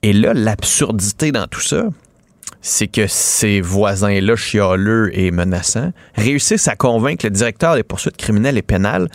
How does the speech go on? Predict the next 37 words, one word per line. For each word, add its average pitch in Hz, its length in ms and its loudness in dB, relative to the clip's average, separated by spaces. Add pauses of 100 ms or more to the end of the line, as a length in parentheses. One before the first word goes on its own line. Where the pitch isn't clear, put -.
(220)
que 117 100 0
ce 139 180 0
sont 185 260 0 (100)
eux 277 160 4
les 147 120 2
victimes 101 540 0
dans 80 120 -2
l'histoire. 117 540 0 (1160)
Et 95 100 -6
notre 104 300 0
bon 147 320 2
directeur 98 500 0
des 85 80 -4
poursuites - 320 -10
criminelles 95 380 0
et 85 40 -4
pénales 110 440 -2 (260)
poursuit 185 480 2
la 139 100 -2
famille 107 540 -2 (540)
qui - 140 -2
a - 40 0
des 104 240 2
enfants. 101 380 -2 (1400)
Le 98 140 2
juge, - 680 -2 (400)
dans - 100 -6
son 98 220 -2
jugement 95 480 0
qu'on - 160 -6
peut - 160 -6
lire 98 200 0
ce - 120 -4
matin 104 220 0
un 101 60 2
peu - 120 -8
partout, 147 420 -4